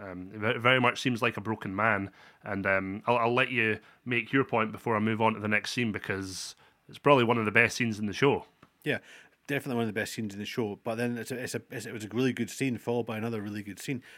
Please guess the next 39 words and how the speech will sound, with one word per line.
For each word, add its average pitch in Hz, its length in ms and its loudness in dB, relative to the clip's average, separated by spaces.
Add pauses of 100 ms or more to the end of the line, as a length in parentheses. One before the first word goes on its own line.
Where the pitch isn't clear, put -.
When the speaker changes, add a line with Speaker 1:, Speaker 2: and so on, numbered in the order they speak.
(120)
Speaker 2:
But 117 200 0
o-, 143 140 -2
in 156 220 0
this 147 140 -2
scene, 120 200 -4
I - 20 -6
think 117 160 -6
it's 101 120 -14
important 104 400 -8
too 147 140 -4
that 110 80 -6
he 104 80 -8
mentions 117 500 -6
that 104 260 -8 (340)
he - 160 -6
couldn't 113 360 -2
handle 120 500 -2 (480)
the 110 80 -12
guy 113 500 -2
that 110 140 -12 (120)
Ellie 117 320 0
eventually 113 360 -4
had 104 100 -10
to - 80 -14
shoot. - 300 -2 (680)
Now, 113 140 -2
while 120 140 0
she 120 120 -6
didn't 120 220 -2
kill 131 180 -2
him, 107 140 -10 (300)
you 113 60 -8
know, 98 120 -10
he 113 160 -8
did 101 260 -8
in 98 120 -14
the 101 120 -10
end. 104 200 -12 (360)
He 120 380 -2